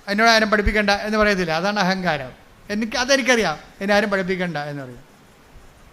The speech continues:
ചില ആൾക്കാർ കുറേ മുമ്പോട്ട് പോയാലും പരിചയമില്ലാത്ത സ്ഥലത്ത് ചെന്നാലും ആരോടും വഴി ചോദിക്കത്തില്ല. തിരക്ക്, തന്നെത്താൻ തിരക്ക് കണ്ടുപിടിക്കും. എന്താണ്? ആരോടും ചോദിക്കുമ്പോൾ എനിക്ക് വഴിയറിയാൻ പാടില്ലെന്ന് അവർക്കറിയത്തില്ലേ?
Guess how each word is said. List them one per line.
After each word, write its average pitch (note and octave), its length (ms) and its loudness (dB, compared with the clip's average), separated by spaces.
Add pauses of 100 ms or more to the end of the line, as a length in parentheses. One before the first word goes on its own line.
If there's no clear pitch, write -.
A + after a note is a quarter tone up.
(760)
ചില G#3+ 140 4
ആൾക്കാർ B3 460 4 (320)
കുറേ A#3 220 4
മുമ്പോട്ട് B3 420 4
പോയാലും A3+ 480 0 (280)
പരിചയമില്ലാത്ത A#3+ 520 2
സ്ഥലത്ത് G#3+ 200 0
ചെന്നാലും G#3+ 380 2
ആരോടും G3 260 2
വഴി F#3 120 0
ചോദിക്കത്തില്ല. F#3+ 500 0 (640)
തിരക്ക്, G3 420 -2
തന്നെത്താൻ A3 300 -2
തിരക്ക് G3+ 240 -4
കണ്ടുപിടിക്കും. F#3 500 -10 (1300)
എന്താണ്? G3+ 260 0 (300)
ആരോടും A3 400 4
ചോദിക്കുമ്പോൾ A3+ 460 4
എനിക്ക് G#3 260 0
വഴിയറിയാൻ A3+ 500 4
പാടില്ലെന്ന് G#3+ 320 2
അവർക്കറിയത്തില്ലേ? G#3 720 0